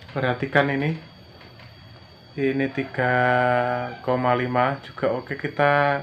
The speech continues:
start, apakah bisa hidup. Nah, ini sudah nyala hijau. Ini dua belas volt ini hidup ya.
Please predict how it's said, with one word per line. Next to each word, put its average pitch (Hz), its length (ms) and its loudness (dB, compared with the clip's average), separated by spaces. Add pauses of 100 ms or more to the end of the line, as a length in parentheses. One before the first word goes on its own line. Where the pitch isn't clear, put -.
start, - 480 2 (720)
apakah 139 400 0
bisa 135 320 -2
hidup. 156 320 0 (3250)
Nah, 135 240 0
ini 139 80 -4
sudah 135 400 -2
nyala 131 320 2
hijau. 147 480 0 (640)
Ini 139 160 -2
dua 131 240 0
belas 135 240 2 (160)
volt 139 160 4
ini 135 640 0 (320)
hidup 160 400 2 (240)
ya. 165 240 8